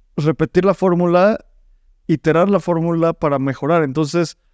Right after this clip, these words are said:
cuéntanos, salió de este hackathon, ¿y qué es, como dice Lalo?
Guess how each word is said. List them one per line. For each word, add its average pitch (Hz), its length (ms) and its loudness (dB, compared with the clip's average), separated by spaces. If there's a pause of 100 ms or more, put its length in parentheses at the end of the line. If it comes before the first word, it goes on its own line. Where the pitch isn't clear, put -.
(280)
cuéntanos, 214 600 0 (720)
salió 196 360 2
de 233 80 2
este 202 260 -2
hackathon, 202 640 -2 (560)
¿y 151 200 -4
qué 190 340 2
es, - 360 -6 (100)
como 143 240 0
dice 143 200 -4
Lalo? 139 320 -4